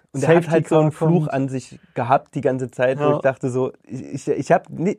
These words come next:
Speaker 1: selbst als er in der letzten Kurve rausbeschleunigt hat,
Speaker 2: Boah, ich, ich
Speaker 1: hab
Speaker 2: hatte
Speaker 1: ich noch
Speaker 2: s-,
Speaker 1: nicht,
Speaker 2: ich hab
Speaker 1: hab
Speaker 2: so
Speaker 1: ich mich noch nicht
Speaker 2: gezittert.
Speaker 1: gefreut, ja.
Speaker 2: Ja, und dann in dem
Speaker 1: <laughs>
Speaker 2: Moment, wo er über die Ziellinie ist,
Speaker 1: Ja.
Speaker 2: also es war so Gänsehaut, wirklich.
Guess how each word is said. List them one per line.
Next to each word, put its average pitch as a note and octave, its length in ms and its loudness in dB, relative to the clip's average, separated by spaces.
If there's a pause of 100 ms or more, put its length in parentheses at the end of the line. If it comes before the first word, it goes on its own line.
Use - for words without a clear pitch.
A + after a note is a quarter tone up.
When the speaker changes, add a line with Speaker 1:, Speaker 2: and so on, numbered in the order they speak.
(120)
Speaker 1:
selbst G#3 220 2
als F#3 160 2
er F3+ 40 0
in E3 60 2
der E3 80 6
letzten E3+ 300 0
Kurve E3 200 -2
rausbeschleunigt C#3+ 680 -2
hat, C#3 100 -6
Speaker 2:
Boah, D#3+ 160 -12
ich, D3 220 -18
ich F3+ 140 -8
Speaker 1:
hab - 80 2
Speaker 2:
hatte G3 160 4
Speaker 1:
ich F3+ 60 4
noch F3 160 4
Speaker 2:
s-, - 40 -4
Speaker 1:
nicht, G#3+ 120 2
Speaker 2:
ich - 100 -2
hab F3 80 2
Speaker 1:
hab D3+ 60 -2 (140)
Speaker 2:
so F#3 100 4
Speaker 1:
ich A#3 80 4
mich G3+ 120 4
noch G3 140 2
nicht A#3 140 0
Speaker 2:
gezittert. G3 240 2
Speaker 1:
gefreut, E3+ 400 0
ja. B2+ 120 2
Speaker 2:
Ja, E3+ 200 4
und F3 200 -4
dann F3+ 160 2
in G3+ 220 2
dem F#3+ 200 2
Speaker 1:
<laughs> A3 60 2
Speaker 2:
Moment, G#3 640 0 (560)
wo D#3 180 0
er F#3 200 4 (220)
über A3+ 380 2
die F#3+ 220 0
Ziellinie E3 840 2 (160)
ist, A#3+ 60 -4
Speaker 1:
Ja. A#3+ 160 -4 (320)
Speaker 2:
also C3+ 420 2
es C#3 140 2
war C#3 160 4
so D3 360 0
Gänsehaut, C#3 680 2
wirklich. C#3 420 -4